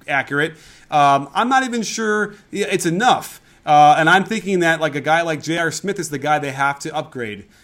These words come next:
Um, you know, that's the position that's frustrating to me, even though people were on the, uh, getting up. The J R train pulled in the station on me and was like, "He's shooting awesome. He's amazing when he can do that, whatever."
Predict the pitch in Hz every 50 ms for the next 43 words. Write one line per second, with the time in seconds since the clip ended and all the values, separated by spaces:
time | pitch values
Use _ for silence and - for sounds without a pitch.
0 | _ _ _ 127 123 123 123 123 123 120 117 117 113 113 98 - _ _ _ _
1 | _ 147 147 143 143 139 139 135 170 196 226 214 - - 165 160 156 180 175 131
2 | 147 139 - 143 143 127 135 - 170 175 160 160 - 151 139 131 131 127 123 127
3 | 131 151 185 208 240 214 196 180 170 165 - 175 170 180 175 165 156 151 147 151
4 | 156 143 147 131 147 156 156 151 156 151 151 - - - _ - 143 127 185 196
5 | 190 196 240 254 247 - 190 175 165 160 160 160 185 180 175 160 175 165 160 156
6 | - 180 190 214 196 170 160 151 143 143 143 131 131 131 139 135 - - - _
7 | _ _ 151 156 156 151 151 151 151 151 151 156 139 135 147 143 139 139 139 -
8 | - _ _ _ 156 147 - - - - 240 233 220 208 196 190 190 185 - 196
9 | 196 180 170 156 151 - 143 143 165 180 185 165 170 170 165 156 156 151 143 156
10 | 165 160 160 160 160 156 143 147 156 180 180 170 175 175 170 170